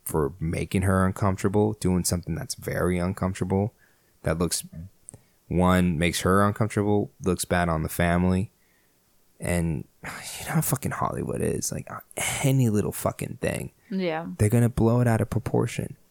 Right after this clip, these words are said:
Speaker 2: Yeah, they are.
Speaker 1: Um, so I think, I think what Justin did was classy, uh, coming out and just owning up to his mistake. Should he have made the mistake? No. But is he handling it the way that he should be handling it? Yes.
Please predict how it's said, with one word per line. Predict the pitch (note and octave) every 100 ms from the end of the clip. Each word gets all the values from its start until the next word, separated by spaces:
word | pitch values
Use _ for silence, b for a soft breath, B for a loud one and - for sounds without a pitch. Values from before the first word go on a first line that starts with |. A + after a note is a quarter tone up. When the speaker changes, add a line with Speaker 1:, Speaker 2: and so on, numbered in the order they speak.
| -
Speaker 2:
Yeah, | F#3+ G3 F3+ F3
they | F3
are. | E3+ E3+
Speaker 1:
Um, | - F#2+ F#2 F2+ F2 D#2+ - _ _ _ _ -
so | - -
I | D#3
think, | E3 G3 F#3
I | D#3
think | A3 G3
what | D#3
Justin | D#3 C#3 C#3 A#2+
did | A#2+
was | G#2 G2
classy, | - A2 G#2+ - G#2+ G#2+ _ _ _ _ _ _ _ G2+
uh, | G#2 G2
coming | - A#2 G#2
out | G2+ G2+ G#2 - _
and | G2 F#2
just | F#2+ -
owning | G2 G2 F2+ F2
up | F#2 F#2+ _ _
to | -
his | F#2 E2+
mistake. | E2+ - F#2+ F#2+ - - - B B B B B
Should | - C3+
he | C3+
have | A#2+
made | C#3 C#3
the |
mistake? | C#3+ - C#3+ B2+
No. | A#2 A2 A2
But | - G#2+
is | G#2
he | G#2+
handling | G2 A#2+ B2 C3 C3
it | C3 B2+ - _
the | A2 G#2+
way | A2+ A2
that | G#2
he | G#2+
should | - A2+ B2 - _
be | B2+ B2+ B2+
handling | B2+ C3 B2+ C3+ C#3+
it? | C#3 - -
Yes. | G2 E2 - -